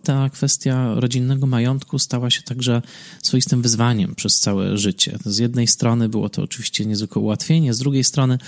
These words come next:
był to czynnik alienujący go od rówieśników. On miał,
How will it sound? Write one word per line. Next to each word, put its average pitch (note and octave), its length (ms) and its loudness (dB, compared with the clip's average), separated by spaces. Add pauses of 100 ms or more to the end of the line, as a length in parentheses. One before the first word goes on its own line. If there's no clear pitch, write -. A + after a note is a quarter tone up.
(420)
był C3+ 140 2
to C#3 100 0
czynnik C3+ 340 0
alienujący A#2 680 2
go G#2+ 260 0
od A2 120 0
rówieśników. A#2+ 960 0
On G#2+ 240 -2
miał, G#2 260 0